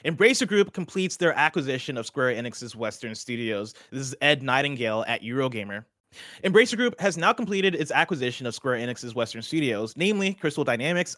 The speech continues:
Eidos Montreal, and Square Enix Montreal. Back in May, Square Enix sold off its Western studios and I P, including Tomb Raider and Deus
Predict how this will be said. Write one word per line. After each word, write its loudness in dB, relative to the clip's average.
Eidos 4
Montreal, 0
and -8
Square 0
Enix 0
Montreal. -4
Back 6
in 4
May, 6
Square 4
Enix 2
sold 4
off 8
its -6
Western 2
studios -2
and -8
I -2
P, -6
including -4
Tomb -8
Raider 0
and -6
Deus -4